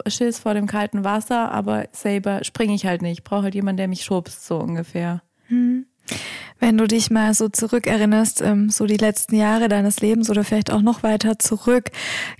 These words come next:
Speaker 2: gab's Momente, in denen du mal nicht diesen Schubs gebraucht
Speaker 1: Mhm.
Speaker 2: hast? Was waren das konkret für Momente, Erfahrungen, Erlebnisse, Situationen?
Speaker 1: Hm.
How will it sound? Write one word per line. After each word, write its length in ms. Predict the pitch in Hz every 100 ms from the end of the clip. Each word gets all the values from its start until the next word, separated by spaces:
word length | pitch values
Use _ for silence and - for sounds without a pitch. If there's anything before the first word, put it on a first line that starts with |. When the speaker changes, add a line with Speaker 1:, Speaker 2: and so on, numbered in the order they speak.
| -
Speaker 2:
gab's 440 | 226 233 240 -
Momente, 560 | 214 208 214 233 262 254
in 360 | 240 - 214
denen 200 | 214 214
du 100 | 208
mal 260 | 202 202 202
nicht 540 | 202 247 - - - -
diesen 220 | 254 262
Schubs 360 | - 277 - -
gebraucht 580 | 254 - 233 240 208
Speaker 1:
Mhm. 40 | 214
Speaker 2:
hast? 380 | 277 214 - - _ _ _ _
Was 240 | 202 214 -
waren 220 | 214 214
das 160 | 214
konkret 400 | - 214 - 214
für 160 | - 220
Momente, 680 | 220 214 220 214 - 240 247
Erfahrungen, 680 | 240 214 226 226 220 220 220
Erlebnisse, 760 | 214 220 220 233 214 - 220 226
Situationen? 840 | - 214 226 214 233 226 226 233 240 - -
Speaker 1:
Hm. 760 | 214 202 196 196 190 190 185